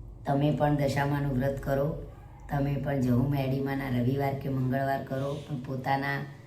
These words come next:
મા બાપ કુંવારા હોય એના મા બાપની પરવાનગી અને પરણેલા હોય એના પતિની પરવાનગી. અને હા મિત્રો, મારે એટલું કહેવું છે કે તમે જો દશામાના વ્રત કરતા હોય ને તો મહેરબાની કરીને ઘરમાં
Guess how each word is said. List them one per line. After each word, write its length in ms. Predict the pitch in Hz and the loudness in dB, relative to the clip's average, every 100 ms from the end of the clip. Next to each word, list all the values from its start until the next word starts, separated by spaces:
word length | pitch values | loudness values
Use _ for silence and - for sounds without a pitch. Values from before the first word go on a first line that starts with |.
| - - - | -20 -14 2
મા 260 | 123 131 | 4 4
બાપ 240 | 131 139 135 - - - | 4 2 0 -4 -14 -8
કુંવારા 380 | - 139 143 143 | -4 2 2 4
હોય 180 | 139 139 | 2 2
એના 120 | 135 | 2
મા 220 | 135 135 | 2 2
બાપની 400 | 143 151 147 151 | 4 2 2 2
પરવાનગી 680 | 147 151 147 151 147 151 147 - - - - | 2 2 2 2 2 0 -2 -6 -14 -18 -8
અને 140 | 139 135 | -4 -4
પરણેલા 580 | - 131 127 139 143 139 | 0 0 2 2 2 2
હોય 180 | 143 | 2
એના 180 | 143 135 120 | 0 -2 -2
પતિની 380 | 123 - 139 139 | -4 -2 -2 -2
પરવાનગી. 600 | 123 127 127 127 120 117 - - - - | 0 0 2 2 2 0 -2 -8 -14 -6
અને 140 | 135 | -2
હા 280 | 143 120 143 | 2 4 6
મિત્રો, 400 | 151 - 135 127 - - - - | 4 2 -2 -4 -6 -14 -20 -10
મારે 240 | 143 139 147 | -4 -2 0
એટલું 340 | 143 - 147 | 0 -2 -4
કહેવું 220 | 151 139 | 0 0
છે 120 | 135 143 131 117 - - - | 0 -2 -4 -4 -10 -14 -6
કે 80 | 147 | -2
તમે 280 | 131 143 147 | 0 0 0
જો 140 | 147 | 0
દશામાના 640 | 135 139 - 143 143 143 | 0 0 2 2 2 0
વ્રત 320 | 127 131 139 - | 0 0 0 -2
કરતા 360 | 139 135 156 | -4 2 4
હોય 200 | 156 165 | 6 4
ને 240 | 151 135 127 | 2 0 -4
તો 300 | - 147 151 | -2 0 2
મહેરબાની 800 | 143 139 131 127 123 156 160 160 | 2 0 0 2 6 6 6 2
કરીને 440 | 156 147 151 147 147 | 2 2 4 4 2
ઘરમાં 580 | 123 120 123 143 135 | 0 2 4 2 0